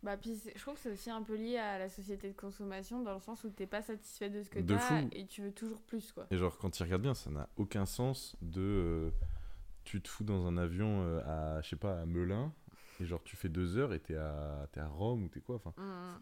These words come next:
Speaker 2: aucun sens.
Speaker 1: Ouais.
Speaker 2: Genre, euh, voilà. C'est, j'ai, j'ai, j'ai peut-être encore du mal à l'exprimer avec des termes, euh, vraiment
Speaker 1: Ça
Speaker 2: bien
Speaker 1: va.
Speaker 2: choisis, mais voilà.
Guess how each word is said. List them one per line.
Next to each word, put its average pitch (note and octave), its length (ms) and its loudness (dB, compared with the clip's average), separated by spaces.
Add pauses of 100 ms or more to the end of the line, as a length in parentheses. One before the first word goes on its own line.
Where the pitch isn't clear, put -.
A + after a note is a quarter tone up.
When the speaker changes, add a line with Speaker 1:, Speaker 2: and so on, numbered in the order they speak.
(120)
Speaker 2:
aucun G2 300 -4
sens. - 500 -6
Speaker 1:
Ouais. F#3+ 360 -10 (300)
Speaker 2:
Genre, D#2 280 -2
euh, D#2 380 0 (600)
voilà. D2 200 -4 (200)
C'est, - 240 -4
j'ai, F2 160 2
j'ai, F2+ 180 2
j'ai F2+ 140 0
peut-être B2+ 180 4
encore G#2+ 220 4
du F#2+ 80 2
mal G#2 180 4
à G2+ 60 2
l'exprimer F#2+ 680 0
avec E2+ 240 0
des E2 120 -2
termes, F#2 380 0
euh, D#2+ 400 -4 (140)
vraiment F2+ 440 0 (640)
Speaker 1:
Ça - 60 -4
Speaker 2:
bien - 100 -2
Speaker 1:
va. F#2+ 60 2
Speaker 2:
choisis, F#2 440 0 (840)
mais F2+ 300 2
voilà. F2 240 2